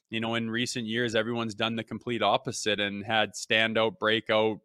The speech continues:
record-setting regular seasons and just shits their pants in the playoffs, which is not something, uh, not a recipe for success in the long run. So, you know, he,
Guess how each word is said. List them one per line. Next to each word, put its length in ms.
record-setting 800
regular 360
seasons 500
and 100
just 160
shits 280
their 140
pants 540
in 80
the 80
playoffs, 560
which 240
is 260
not 320
something, 420
uh, 340
not 180
a 80
recipe 400
for 160
success 600
in 80
the 80
long 300
run. 220
So, 300
you 100
know, 160
he, 280